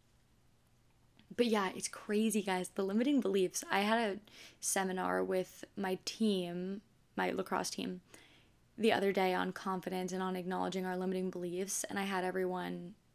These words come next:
who wanted to share, share their limiting beliefs. And it was really amazing just to see, like,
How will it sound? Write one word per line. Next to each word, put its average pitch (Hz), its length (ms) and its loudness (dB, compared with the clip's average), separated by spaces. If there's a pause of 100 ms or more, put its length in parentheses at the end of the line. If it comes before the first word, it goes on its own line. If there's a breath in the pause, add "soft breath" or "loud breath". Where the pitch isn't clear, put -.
who 214 140 4
wanted 185 320 2
to 180 60 -8
share, 180 420 -2
share 190 360 2
their 185 140 0
limiting 185 280 -2
beliefs. 185 420 -2 (420 loud breath)
And 233 80 4
it 254 40 8
was 262 120 4
really 208 260 4
amazing 185 400 2
just 180 180 -4
to 185 120 -6
see, 196 340 0
like, 180 180 -4